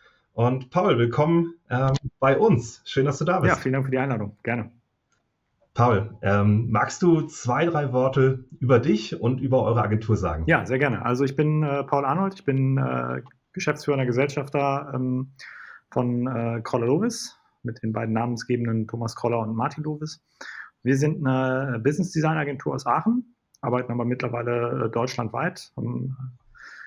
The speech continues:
Speaker 2: gut vierzig, knapp fünfzig Mitarbeiter und, ähm, ja, sind so in der, in der Brücke zwischen Unternehmensberatung und Kreativagentur, aber auch viel im Change Management von mittelständischen Unternehmen unterwegs,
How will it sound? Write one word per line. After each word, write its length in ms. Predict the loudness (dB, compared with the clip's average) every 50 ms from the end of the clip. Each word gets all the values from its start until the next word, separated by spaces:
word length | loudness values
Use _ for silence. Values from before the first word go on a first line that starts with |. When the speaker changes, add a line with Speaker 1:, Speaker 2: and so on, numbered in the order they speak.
| -20 -16 _
Speaker 2:
gut 160 | -4 -4 0
vierzig, 420 | 2 2 2 2 2 -2 -6 -4 -4
knapp 140 | -4 -4 -2
fünfzig 340 | -4 -4 -4 -6 -6 -6
Mitarbeiter 640 | -4 -2 0 0 0 0 0 0 0 0 0 -2 -2
und, 440 | -2 0 0 2 2 0 0 -2 -4 -2
ähm, 500 | -2 0 0 0 0 -2 -2 -4 -6 -8 -4
ja, 300 | -2 0 0 0 -2 -6 _
sind 200 | -4 -2 -2 -2
so 160 | -2 -2 -2
in 140 | 0 0 2
der, 300 | 2 2 2 0 -2 -2 -4
in 80 | -4
der 80 | -4 -2
Brücke 320 | -2 -2 0 0 0 -2
zwischen 500 | -2 -4 -6 -6 -4 -4 -2 -2 -2 -4
Unternehmensberatung 1120 | -6 -8 -6 -2 0 0 0 0 -2 -4 -4 -2 0 -2 -2 -2 -4 -4 -4 -2 -4 -6 -6
und 360 | -10 -12 -14 -14 -14 -14 -6
Kreativagentur, 1000 | -4 -4 -4 -2 -4 -6 -4 -4 -4 -4 -4 -4 -4 -4 -2 0 0 0 -2 -4 -10 -16 -20 -20 -20 -16 -10
aber 160 | -4 -2 -2 -2
auch 100 | -4 -4
viel 200 | -4 -4 -4 -2
im 100 | -2 -2
Change 320 | -2 -2 -2 -2 -2 -2
Management 460 | -2 -4 -4 -4 -4 -2 -2 -2 -4
von 280 | -4 -4 -2 -2 0 0
mittelständischen 600 | -2 -2 -4 -8 -8 -6 -4 -4 -4 -4 -6 -8
Unternehmen 320 | -6 -4 -2 0 0 0 0
unterwegs, 560 | 0 0 2 2 2 2 2 0 -6 -14